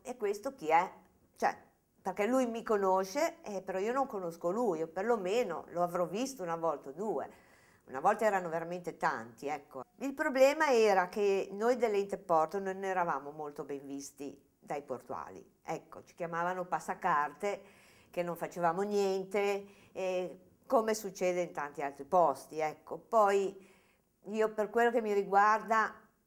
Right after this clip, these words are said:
io ho cominciato a lavorare con l'officina, per cui ancora adesso, insomma,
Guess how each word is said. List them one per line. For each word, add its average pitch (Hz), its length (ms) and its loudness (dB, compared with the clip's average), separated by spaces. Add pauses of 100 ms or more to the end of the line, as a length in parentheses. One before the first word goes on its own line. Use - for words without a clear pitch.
(280)
io 190 160 -6
ho - 20 -6
cominciato 185 540 -2
a 185 40 2
lavorare 180 520 4
con 180 140 -4
l'officina, 196 960 -2 (760)
per 226 200 -6
cui 202 560 2
ancora 190 460 2
adesso, 196 600 4
insomma, 165 400 -6